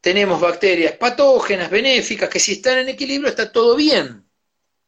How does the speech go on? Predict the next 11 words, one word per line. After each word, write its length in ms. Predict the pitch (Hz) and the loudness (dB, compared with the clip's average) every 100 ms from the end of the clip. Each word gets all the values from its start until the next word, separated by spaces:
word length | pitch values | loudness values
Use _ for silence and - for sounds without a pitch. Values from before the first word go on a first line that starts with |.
| _ - _ _ - | _ -20 _ _ -2
Ahora, 520 | 180 190 160 127 123 | 2 4 4 2 0
resulta 960 | 143 165 - 269 202 127 113 92 - _ _ _ _ _ _ _ | 0 -2 -2 -2 -2 -4 -8 -10 -14 _ _ _ _ _ _ _
que 160 | 147 | -4
el 140 | 123 123 | -2 -2
glifosato 1120 | 208 262 - 214 - 233 170 - 156 - _ _ _ | -2 -2 -2 -2 0 0 0 -4 -6 -8 _ _ _
es 240 | 190 180 - | -2 -2 -2
un 100 | 170 | -6
antibiótico, 840 | 147 131 123 101 - - - _ _ | -6 -8 -6 -6 -6 -18 -20 _ _
mata 360 | 160 185 185 | -4 -2 -2
las 140 | 165 135 | -2 -2
bacterias, 760 | 113 - 95 92 90 - - | -6 -6 -12 -12 -14 -14 -14